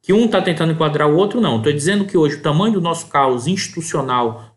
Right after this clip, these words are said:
político e econômico é tão eno-, tão grande que tem uma disputa ali, que é um pouco da disputa inicial do governo Bolsonaro, o clã Bolsonaro explicitando, deixando claro que quem manda sou eu, e por outro lado,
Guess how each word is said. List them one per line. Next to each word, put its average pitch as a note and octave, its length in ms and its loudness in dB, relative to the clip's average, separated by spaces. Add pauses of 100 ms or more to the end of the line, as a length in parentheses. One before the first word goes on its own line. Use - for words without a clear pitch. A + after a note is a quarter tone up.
político E3 680 0
e D3 100 2
econômico C3+ 540 -2
é A#2+ 60 2
tão A3 180 0
eno-, G3 300 -2
tão A3 180 2
grande D#3+ 480 0 (340)
que F3 100 0
tem G3 160 2
uma A3+ 120 2
disputa G#3 560 0
ali, F3 460 0 (240)
que - 80 -2
é G#3+ 40 4
um A3 80 4
pouco B3 220 0
da A#3+ 80 2
disputa A#3 460 -4
inicial G#3 360 0
do G3+ 80 0
governo E3+ 320 2
Bolsonaro, D3 680 -2 (420)
o F3+ 100 -2
clã A3 340 4
Bolsonaro E3 680 2
explicitando, G3+ 760 -2
deixando F3 360 0
claro C#3+ 280 0
que - 160 -12
quem D#3 100 0
manda C#3+ 220 -2
sou C#3 240 -2
eu, D3+ 320 2 (300)
e G#3 80 2
por G#3 240 4
outro F#3+ 260 2
lado, E3+ 420 0